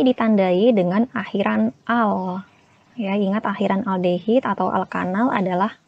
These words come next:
-al ya. Ketika C-nya dua etanal, C tiga propanal, C empat butanal, C lima pentanal, C enam heksanal,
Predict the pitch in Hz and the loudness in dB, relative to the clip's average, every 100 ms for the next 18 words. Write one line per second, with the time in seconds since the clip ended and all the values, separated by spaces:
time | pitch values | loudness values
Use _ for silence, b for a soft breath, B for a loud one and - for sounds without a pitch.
0 | _ 233 208 180 185 190 247 B B B | _ 0 0 0 -2 -2 -4 B B B
1 | B - - 208 - 208 208 190 190 190 | B -8 -4 -2 -4 -2 -2 0 0 0
2 | 196 202 - 185 185 254 311 - 226 202 | -2 -4 -6 -4 -2 0 -2 -2 0 0
3 | 208 185 196 - 185 208 269 311 302 262 | -2 -2 -4 -4 -2 0 0 0 2 2
4 | 262 269 262 262 262 254 247 254 262 214 | 2 0 0 -2 2 4 4 4 2 0
5 | 202 196 190 185 190 240 254 247 240 240 | 0 -2 -4 -4 -6 -2 2 2 2 0
6 | 254 - 196 190 202 185 - 190 190 214 | 0 -2 0 0 -2 -4 -6 -4 -2 0
7 | 262 | 0